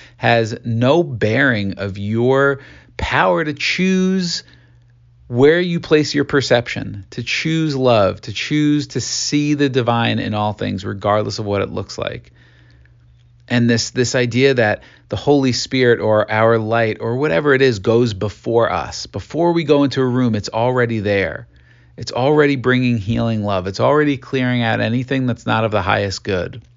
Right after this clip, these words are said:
And that people can feel that. And they may not say, "Hey, I think Christ is coming for <laughs> dinner," but they may feel that same feeling.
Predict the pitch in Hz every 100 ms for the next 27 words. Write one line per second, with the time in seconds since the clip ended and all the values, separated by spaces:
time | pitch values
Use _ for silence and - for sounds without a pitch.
0 | - _ _ _ _ - 107 120 120 -
1 | 120 165 147 123 - 139 156 - 101 -
2 | - - - - - - 107 131 139 156
3 | 147 135 - 135 113 156 170 123 113 170
4 | 151 - 170 139 117 - 127 120 117 104
5 | 117 170 131 101 95 - - - 123 143
6 | 139 135 131 - - 143 160 165 156 139
7 | 107 92 85 - - 113 107 95 101 98
8 | 98 90 104